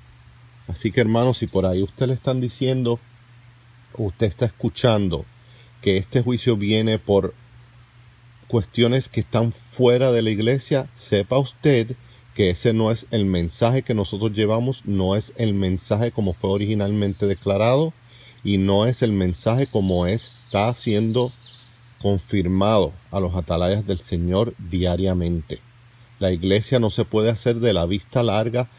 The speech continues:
como que esto no es con ella. La mayoría de la gente dentro de la iglesia piensa, "No, esto es para la gran tribulación, eso es para, para después, eso a nosotros no nos toca, no nos concierne". Y es todo lo contrario,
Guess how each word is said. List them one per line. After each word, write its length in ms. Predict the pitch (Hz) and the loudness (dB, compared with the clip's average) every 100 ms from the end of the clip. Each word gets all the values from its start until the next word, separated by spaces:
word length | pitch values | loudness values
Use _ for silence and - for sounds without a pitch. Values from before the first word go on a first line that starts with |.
| - - | -20 -10
como 260 | - 95 90 | -4 -2 -2
que 220 | - 90 | -2 -2
esto 300 | 92 - 113 | -2 -2 0
no 240 | 101 90 92 | 2 0 -2
es 140 | 110 | -4
con 260 | - 95 92 | -4 0 2
ella. 360 | 98 85 85 - - - - - - | 0 0 -4 -6 -20 -20 -20 -20 -12
La 80 | 92 | -6
mayoría 460 | 90 85 87 90 101 | -4 -2 -2 0 0
de 40 | |
la 140 | 113 113 | 2 2
gente 500 | 113 120 - 120 - - - - | 0 0 0 0 -2 -16 -12 -2
dentro 320 | 104 92 101 | -2 2 2
de 60 | |
la 60 | 95 | 2
iglesia 380 | 95 110 - 110 | 2 0 0 -2
piensa, 260 | 113 120 | -2 0
"No, 280 | 117 127 135 | 0 4 4
esto 200 | 110 - | 2 -2
es 60 | 131 | -2
para 240 | 151 139 | 0 2
la 100 | 120 | 4
gran 260 | 107 107 113 | 2 2 0
tribulación, 720 | - 117 104 90 - 95 87 | -2 0 0 -2 -2 0 0
eso 220 | 90 - | -2 -4
es 80 | 135 | -4
para, 360 | - 131 98 - - - - | 0 2 2 0 -10 -20 -2
para 180 | 104 92 | 2 2
después, 340 | 82 101 90 | 0 -2 -2
eso 220 | - 120 | 0 2
a 60 | 117 | 2
nosotros 380 | 113 - 123 127 | 0 -4 -4 0
no 160 | 113 110 | 0 0
nos 140 | 104 | -2
toca, 380 | - 107 - 85 | 0 0 0 -2
no 140 | 82 | -2
nos 160 | 98 104 | -2 -4
concierne". 720 | - 98 - 104 92 76 78 - - - | -4 -4 -2 0 0 -2 -6 -12 -20 -6
Y 120 | 101 | -2
es 100 | 98 - | -2 2
todo 280 | 131 131 | 4 4
lo 100 | 123 | 4
contrario, 720 | 110 98 90 104 104 98 87 | 2 -2 0 4 4 4 0